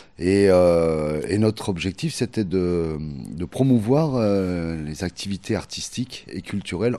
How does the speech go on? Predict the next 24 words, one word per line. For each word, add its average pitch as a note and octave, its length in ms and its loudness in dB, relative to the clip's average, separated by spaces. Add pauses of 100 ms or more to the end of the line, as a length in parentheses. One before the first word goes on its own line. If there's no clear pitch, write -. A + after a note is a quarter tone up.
en A2 100 -2
milieu G#2 240 4
rural. D#2 460 -4 (1080)
Et F2+ 140 -2
de E2+ 120 0
là G#2+ 280 6
est G2 80 4
né, A2 440 2
euh, E2 320 0
ben, D#2 160 -2
le F2 60 2
Ouistiti F#2 540 -4
Circus, - 500 -6
l'école F2 300 -2
de C#2+ 100 -6
cirque, F2+ 280 -6
donc E2+ 220 -6
en E2 60 -4
deux D#2+ 140 -2
mille E2 180 0
cinq, G2 320 -2
la D#2 80 -2
première G#2 420 0
rentrée E2 540 -8